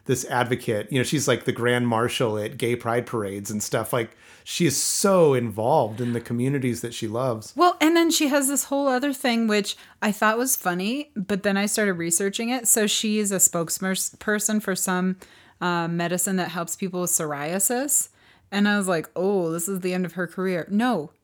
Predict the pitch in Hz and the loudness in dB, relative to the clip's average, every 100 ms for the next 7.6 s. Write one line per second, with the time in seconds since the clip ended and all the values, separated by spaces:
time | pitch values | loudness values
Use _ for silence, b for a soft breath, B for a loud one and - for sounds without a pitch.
0 | - 220 214 220 254 196 - b - 226 | -4 -2 2 2 2 0 -4 b 0 2
1 | 214 220 254 - 254 - 226 233 233 - | 4 4 2 0 0 0 0 2 4 4
2 | 196 165 156 196 226 254 247 - 214 190 | 2 0 -2 -2 0 0 0 0 -2 -2
3 | 165 185 - 196 180 185 190 190 214 214 | -4 -6 -6 -6 -6 -2 -2 0 0 0
4 | 180 185 - 165 160 180 175 156 143 165 | 0 -2 -2 -4 -4 -2 -2 -2 -4 -4
5 | 180 170 - - 196 190 175 160 160 - | -6 -6 -4 -2 0 0 -4 -6 -6 -6
6 | 160 - b b 175 180 180 175 170 165 | -8 -10 b b -2 0 2 0 -2 -2
7 | 160 156 156 160 165 | -4 -4 -4 -4 -6